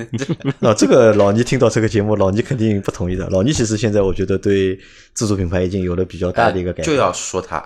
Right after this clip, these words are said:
Speaker 2: 然后让他到时候过来多做做节，节目，对吧？度假也度，度假好了，对吧？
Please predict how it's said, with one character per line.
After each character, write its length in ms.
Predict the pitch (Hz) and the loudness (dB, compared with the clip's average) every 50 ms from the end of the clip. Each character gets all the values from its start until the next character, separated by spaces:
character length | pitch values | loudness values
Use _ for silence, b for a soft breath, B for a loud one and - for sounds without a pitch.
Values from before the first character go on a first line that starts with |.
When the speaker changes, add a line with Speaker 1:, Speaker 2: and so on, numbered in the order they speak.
| - - | -10 -8
Speaker 2:
然 160 | 82 85 80 | -8 -6 -6
后 160 | 90 92 92 | -4 -4 -4
让 180 | 98 101 95 - | -2 -4 -4 -4
他 140 | - 95 90 | -6 -8 -6
到 160 | - 95 90 | -4 -4 -4
时 80 | - | -4
候 80 | 95 87 | -8 -8
过 160 | - - 95 | -6 -6 -4
来 100 | 92 90 | -4 -4
多 160 | 87 - 92 | -4 -6 -8
做 100 | 85 95 | -10 -8
做 140 | 92 92 90 | -8 -8 -8
节， 160 | 82 - 73 | -8 -8 -10
节 160 | 71 - 76 73 | -10 -10 -12 -12
目， 160 | 80 80 - | -12 -14 -14
对 120 | - 73 71 | -12 -10 -8
吧？ 100 | 73 73 | -8 -8
度 180 | - - 110 | -8 -8 -10
假 140 | 92 98 90 | -6 -6 -4
也 100 | 80 76 | -4 -4
度， 220 | 78 - - 104 92 | -6 -8 -10 -10 -10
度 200 | 95 - 104 90 | -10 -10 -10 -8
假 120 | 92 87 | -6 -6
好 160 | 82 - - - | -8 -8 -12 -16
了， 120 | - - _ _ - | -16 -18 _ _ -20
对 80 | 65 65 | -18 -18
吧？ 100 | - | -18